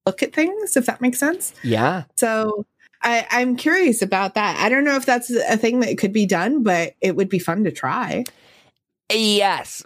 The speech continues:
Speaker 2: very specifically. Now, I, I, so focus twenty-one, very briefly, is, is viewing into the future. So just like we were saying with fifteen,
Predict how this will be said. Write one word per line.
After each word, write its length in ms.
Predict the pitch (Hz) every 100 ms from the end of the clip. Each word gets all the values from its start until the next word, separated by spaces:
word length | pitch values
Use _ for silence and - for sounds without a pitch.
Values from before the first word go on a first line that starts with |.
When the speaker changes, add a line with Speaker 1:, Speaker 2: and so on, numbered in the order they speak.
| 160
Speaker 2:
very 760 | 143 123 190 214 240 220 180
specifically. 800 | 143 - 135 139 120 117 - 110
Now, 160 | 101 117
I, 300 | 135 160 139
I, 100 | -
so 260 | - 185 156
focus 560 | - - 247 - 403
twenty-one, 720 | - 262 214 185 147 117 104 107
very 220 | 113 143
briefly, 680 | 123 110 - - 90 87
is, 300 | - 120 113 -
is 180 | 117 123
viewing 420 | 123 123 120 110
into 280 | 113 117 104
the 80 | 104
future. 560 | - 113 101 - 76 - -
So 260 | - 131
just 240 | 120 143 147
like 140 | -
we 60 | 170
were 60 |
saying 200 | 170 156
with 100 | 139
fifteen, 580 | 135 131 - 120 90 85